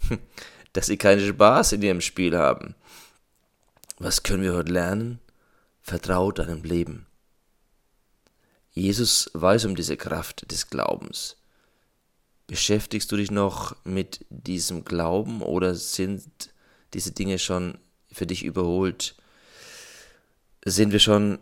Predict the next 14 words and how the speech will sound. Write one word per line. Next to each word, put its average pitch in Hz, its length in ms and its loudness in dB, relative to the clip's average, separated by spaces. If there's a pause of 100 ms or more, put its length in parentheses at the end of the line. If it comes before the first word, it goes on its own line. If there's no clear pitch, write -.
seit 90 280 2
langer 95 240 4
Zeit 95 240 0
Anhänger 101 360 4
des - 420 -2
Zaudererglaubens 107 960 2
geworden? 98 600 -2 (2250)
Was 92 200 4
ist 110 180 -4
die 107 80 0
entscheidende 90 640 -2
Frage? 82 560 -4 (1040)
Ziemlich 87 340 -4
einfach. - 520 -8